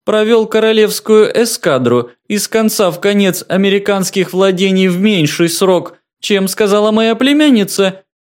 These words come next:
тогда он преследовал врагов короля и своей родины». «И эти ужасные адские ворота!» воскликнула Гертруда, вся содрогаясь,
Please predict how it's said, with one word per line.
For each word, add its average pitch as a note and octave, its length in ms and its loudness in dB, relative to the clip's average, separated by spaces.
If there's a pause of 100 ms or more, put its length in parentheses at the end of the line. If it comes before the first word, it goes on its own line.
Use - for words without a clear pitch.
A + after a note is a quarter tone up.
тогда A#3+ 480 0
он B3+ 220 0
преследовал A3+ 800 2
врагов G3 480 0
короля G#3 680 0 (120)
и A#3+ 100 -4
своей A3+ 440 0
родины». A2+ 680 0 (1300)
«И C4 180 0
эти B3+ 360 2
ужасные B3+ 680 2
адские B3+ 400 0
ворота!» F3 720 0 (560)
воскликнула G2+ 880 -2
Гертруда, G#2+ 680 0
вся - 260 -2
содрогаясь, A2 1000 -2